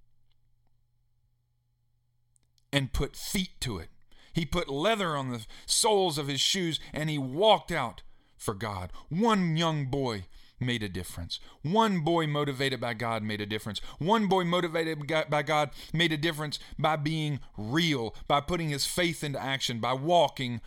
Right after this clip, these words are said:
the walk. What difference are you and I making today? What are we doing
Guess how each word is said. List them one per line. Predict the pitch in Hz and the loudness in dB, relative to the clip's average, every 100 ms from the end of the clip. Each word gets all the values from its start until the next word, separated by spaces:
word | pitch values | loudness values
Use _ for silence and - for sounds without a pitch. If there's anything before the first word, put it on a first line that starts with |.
| - | -6
the | 127 | -4
walk. | 110 127 104 107 - - | -2 -2 -4 -6 -12 -12
What | - 262 - | -4 -4 -2
difference | 170 185 - 139 104 - - - - - | -2 -2 -2 -6 -4 -6 -6 -18 -20 -2
are | 143 143 | 0 2
you | 156 143 | 0 -2
and | 120 | -2
I | 113 | -4
making | 110 95 90 - 82 | -4 -4 -6 -10 -10
today? | - 78 82 - _ _ _ _ _ _ _ _ _ _ _ _ _ _ _ _ _ _ _ _ _ _ _ _ _ _ _ | -10 -10 -12 -14 _ _ _ _ _ _ _ _ _ _ _ _ _ _ _ _ _ _ _ _ _ _ _ _ _ _ _
What | - 180 | -6 -4
are | 156 | -2
we | 139 | -4
doing | 101 90 78 | -4 -4 -4